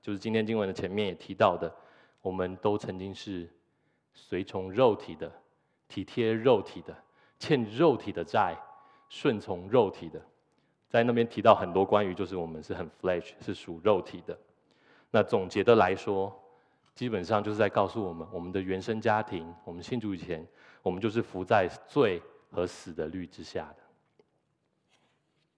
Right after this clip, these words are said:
那我们在神到，我们被领养，嗯，到神的家庭，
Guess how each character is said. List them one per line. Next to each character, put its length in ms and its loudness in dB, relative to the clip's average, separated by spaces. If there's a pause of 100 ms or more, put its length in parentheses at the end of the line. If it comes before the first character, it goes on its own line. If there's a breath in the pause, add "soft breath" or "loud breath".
(2500)
那 140 8
我 80 8
们 100 2
在 180 10
神 260 0
到， 500 8
我 80 0
们 140 0
被 160 8
领 220 4
养， 220 6 (500)
嗯， 240 0
到 260 8
神 200 -4
的 80 2
家 300 6
庭， 260 -8